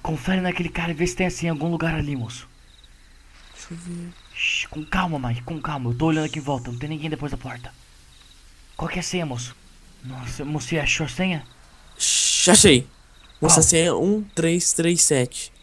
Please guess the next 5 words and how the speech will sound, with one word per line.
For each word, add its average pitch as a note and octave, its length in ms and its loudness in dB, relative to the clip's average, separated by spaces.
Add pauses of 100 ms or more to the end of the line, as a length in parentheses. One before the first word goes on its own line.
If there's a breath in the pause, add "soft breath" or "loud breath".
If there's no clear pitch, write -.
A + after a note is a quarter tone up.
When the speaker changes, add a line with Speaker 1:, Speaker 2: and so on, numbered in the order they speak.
(460)
Speaker 1:
Ok, A#2+ 380 -10
um B2+ 220 -6 (220)
três A#2+ 480 -6
três A#2 320 -6 (280)
sete. - 380 -12